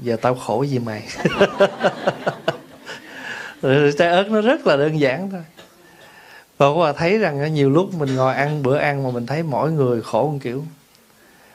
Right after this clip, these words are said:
Trời ơi, ăn phở không có quế, ăn chất quất. <laughs> Thì cái người đó bị cộng quế nó lôi.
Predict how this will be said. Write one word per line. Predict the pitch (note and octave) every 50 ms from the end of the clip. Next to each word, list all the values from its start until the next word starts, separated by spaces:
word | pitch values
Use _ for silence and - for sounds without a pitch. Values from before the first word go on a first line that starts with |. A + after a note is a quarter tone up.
| _ _ _ _ -
Trời | - A#2+ G#2+ G#2 F#2 F2+
ơi, | G2 A2 A#2 A2+
ăn | - B2 B2 A#2+ A#2
phở | A#2+ - G#2 G#2 A#2+
không | C3+ D3 C#3+
có | D3 D3 C#3
quế, | C#3+ D3 D#3 E3 F3 F3 -
ăn | C#3 C3+ C3 B2 A#2 A2+ -
chất | - D#3+ D#3+ D#3+
quất. | F3+ F#3+ G#3+ G#3 - - - - - - - - -
<laughs> | - D3+ - - - - - - - - - -
Thì | B2 A2
cái | - - D3+
người | D3+ C#3+ B2+ A#2+ A#2
đó | B2+
bị | C#3 B2+ A2+ A2+
cộng | A#2+ - A2+ A#2 C3 C3+
quế | C#3+ D3 E3 E3+
nó | E3+ D#3
lôi. | D3 C#3 C3 B2+